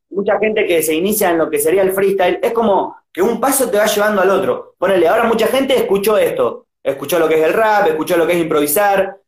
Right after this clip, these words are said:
capaz que se mete y le da ganas de improvisar. Después llega un punto que te dan ganas de ponerte a escribir. Después llega el punto de que lo querés grabar. Y como que esto es una escala que no termina nunca más, ¿entendés? Llega como a un punto muy alto del hecho de hasta dónde quiere hacer cada uno lo que siente.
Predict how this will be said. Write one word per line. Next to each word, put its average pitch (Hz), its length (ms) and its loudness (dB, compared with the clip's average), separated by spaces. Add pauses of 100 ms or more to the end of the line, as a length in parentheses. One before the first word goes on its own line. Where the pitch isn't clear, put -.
capaz 190 240 0
que 233 80 -2
se 214 140 0
mete 294 400 0
y 220 80 0
le 208 80 2
da 214 120 2
ganas 214 200 2
de 190 60 2
improvisar. 170 640 0 (120)
Después 254 260 -2
llega 254 140 0
un 202 140 0
punto 285 340 0
que 196 100 0
te 196 100 -2
dan 220 120 0
ganas 214 200 0
de 170 100 -2
ponerte 208 380 -2
a - 20 -2
escribir. 160 520 -2 (160)
Después 240 380 0
llega 247 140 2
el 226 80 0
punto 277 260 0
de 220 140 2
que 196 80 2
lo 185 100 2
querés 190 240 0
grabar. 175 640 0
Y - 80 -8
como 196 220 0
que 262 80 -2
esto 285 160 -4
es 269 60 2
una 226 100 0
escala 254 340 -2
que - 80 0
no 233 100 0
termina 220 360 0
nunca 226 280 0
más, 220 220 0
¿entendés? 170 460 -2
Llega 185 160 0
como 151 180 0
a 160 40 0
un 180 140 -4
punto 190 500 0
muy 170 300 -2
alto 165 540 0 (460)
del 147 140 2
hecho 180 180 0
de 175 60 2
hasta 151 200 0
dónde 185 240 0
quiere 185 160 0
hacer 180 240 0
cada 170 240 2
uno 175 220 2
lo 147 100 0
que 135 60 -8
siente. 143 540 -2